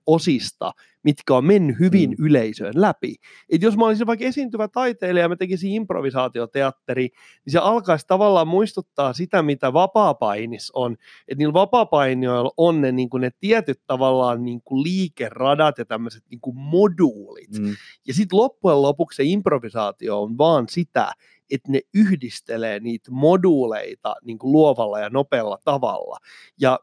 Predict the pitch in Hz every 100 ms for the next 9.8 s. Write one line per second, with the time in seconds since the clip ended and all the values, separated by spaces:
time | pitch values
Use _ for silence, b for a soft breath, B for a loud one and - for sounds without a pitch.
0 | _ - 208 233 254 196 160 147 151 196
1 | 240 226 - 139 123 120 - 127 127 147
2 | 147 151 202 202 170 127 117 _ 110 113
3 | 104 _ 120 120 117 113 120 117 113 -
4 | 190 151 - _ 95 - 117 113 117 95
5 | 92 - - - - _ b b 139 147
6 | 135 196 - 143 151 160 123 135 147 156
7 | 120 101 _ _ _ 127 117 - 156 185
8 | 170 135 113 - 117 123 107 98 101 104
9 | 107 160 147 113 - 92 82